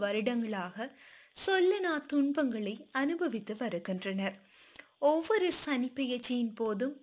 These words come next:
இந்த தடவையாவது நமக்கு நல்லது நடக்காதா என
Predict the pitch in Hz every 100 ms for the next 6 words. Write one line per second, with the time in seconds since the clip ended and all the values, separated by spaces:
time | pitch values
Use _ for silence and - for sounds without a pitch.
0 | - 240 330 415 415 311 302 294 277 262
1 | 247 294 277 226 226 240 214 202 220 285
2 | 381 320 233 202 254 - 269 233 214 180
3 | 180 208